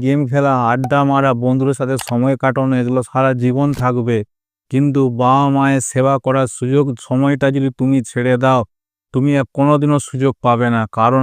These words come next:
বাবা মায়ের সেবা, বাবা মায়ের মুখের হাসি হচ্ছে তোমার আসল সম্পদ। জীবনে কখনো হাল ছেড়ো না। আবার দেখা হবে কোনো পরের ভিডিও, ভালো টপিক নিয়ে। এরকম ভিডিও পেতে গেলে ভিডিওটি লাইক করো,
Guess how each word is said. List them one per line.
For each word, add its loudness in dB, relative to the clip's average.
বাবা 2
মায়ের 0
সেবা, 0
বাবা 0
মায়ের 2
মুখের -2
হাসি -4
হচ্ছে 0
তোমার 0
আসল -4
সম্পদ। -2
জীবনে 2
কখনো 0
হাল 2
ছেড়ো 2
না। 0
আবার 0
দেখা -2
হবে -2
কোনো -4
পরের -2
ভিডিও, 0
ভালো 0
টপিক -2
নিয়ে। 4
এরকম 0
ভিডিও 2
পেতে 0
গেলে 2
ভিডিওটি 0
লাইক 0
করো, 2